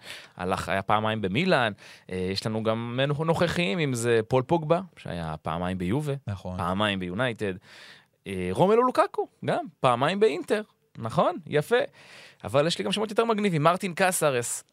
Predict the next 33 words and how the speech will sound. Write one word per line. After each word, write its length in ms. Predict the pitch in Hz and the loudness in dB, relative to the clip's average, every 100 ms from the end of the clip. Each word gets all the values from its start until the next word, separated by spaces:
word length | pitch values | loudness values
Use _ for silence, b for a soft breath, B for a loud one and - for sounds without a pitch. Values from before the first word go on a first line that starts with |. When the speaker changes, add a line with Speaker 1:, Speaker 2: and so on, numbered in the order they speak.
| _ _ 107 | _ _ -4
Speaker 2:
וואלה. 360 | 110 131 233 | 2 2 4
Speaker 1:
שלוש 440 | 190 156 214 233 - | 6 8 6 4 4
קדנציות 500 | 190 208 233 196 170 | 4 4 2 0 4
ביובנטוס. 760 | 180 165 214 202 147 - - | 4 4 2 4 2 2 0
שלוש. 720 | - - - 165 220 147 - B - | -2 0 4 6 6 4 -2 B -10
אלפיים 280 | 110 165 170 | 2 4 4
ותשע 340 | 156 170 151 151 | 4 4 6 4
עשר, 300 | 190 - 165 | 4 4 4
Speaker 2:
יש 140 | 135 | 4
לי, 40 | |
Speaker 1:
אלפיים. 260 | 127 160 151 | 4 2 2
Speaker 2:
יש 140 | 135 | -2
לי 60 | 147 | -2
עוד 120 | 190 | -2
שם 180 | - 110 | -2 -2
מרגש 500 | 101 98 95 92 - | -2 -4 -4 -6 -6
מאוד 220 | 95 95 | -6 -6
בשבילי 300 | 92 101 113 | -6 -4 -2
ברמה 240 | 104 95 101 | -2 -2 -2
האישית. 280 | 95 110 | -4 -4
Speaker 1:
נו. 240 | 120 120 151 - | -2 -2 -4 -8
Speaker 2:
קקה. 360 | - 127 151 104 _ _ - | -6 -2 -2 -4 _ _ -14
Speaker 1:
קקה. 480 | 92 - 151 175 95 - | -10 0 0 0 -4 -10
Speaker 2:
כן, 200 | 87 82 - | -10 -10 -10
שתי 120 | - | -10
Speaker 1:
נכון. 260 | 95 135 110 | 0 0 0
Speaker 2:
קדנציות 280 | 95 101 | -4 -8
במילאן. 340 | 90 92 85 85 87 | -8 -8 -8 -10 -12
Speaker 1:
נכון, 420 | 101 90 117 143 151 | -12 -4 0 0 -2
נכון. 420 | 101 90 120 147 170 B B B B _ - _ _ _ _ | -6 -2 0 0 -2 B B B B _ -20 _ _ _ _
קריסטיאן 520 | - 196 247 - 214 156 | -4 0 0 2 2 2
ויארי. 520 | 127 147 185 139 90 - | 2 4 4 2 -2 -4
Speaker 2:
טוב. 600 | 185 339 370 359 151 | 0 2 4 2 0